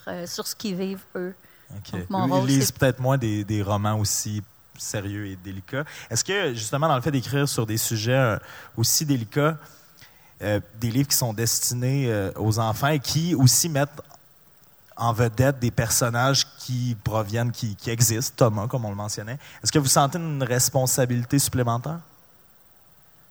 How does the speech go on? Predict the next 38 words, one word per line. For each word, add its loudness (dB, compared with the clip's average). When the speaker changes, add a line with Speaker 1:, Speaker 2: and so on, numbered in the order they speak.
Speaker 1:
Euh, -8
ben, -2
à -4
partir -6
du 4
moment 2
où, -2
euh, 2
Thomas -2
m'a 0
accordé -4
sa 0
liberté, -4
puis -4
c'était -8
tellement 0
drôle 4
parce -10
que -4
je -8
l'avais 0
fait -4
venir -4
dans -4
ma -2
cuisine -6
avec -2
ses -6
parents -8
pour, -10
euh, -12
lui -12
dire, « -2
Ben, 2
écoute, -8
euh, -4
c'est, -10
c'est, -4